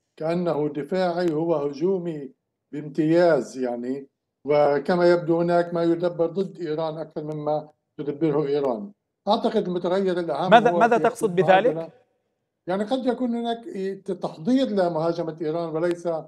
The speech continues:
Speaker 1: تلقي ضربة من إيران.
Speaker 2: من قبل إسرائيل فقط؟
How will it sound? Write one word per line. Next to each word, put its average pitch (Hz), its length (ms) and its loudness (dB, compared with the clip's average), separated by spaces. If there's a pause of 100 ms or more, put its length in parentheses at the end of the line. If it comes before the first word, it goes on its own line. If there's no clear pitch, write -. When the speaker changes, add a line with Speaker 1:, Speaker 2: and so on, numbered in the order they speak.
(400)
Speaker 1:
تلقي 170 420 -2
ضربة 160 340 -4
من 131 220 -10
إيران. 127 180 -6
Speaker 2:
من 120 80 -6
قبل 196 260 6
إسرائيل 180 520 -2
فقط؟ 208 520 -6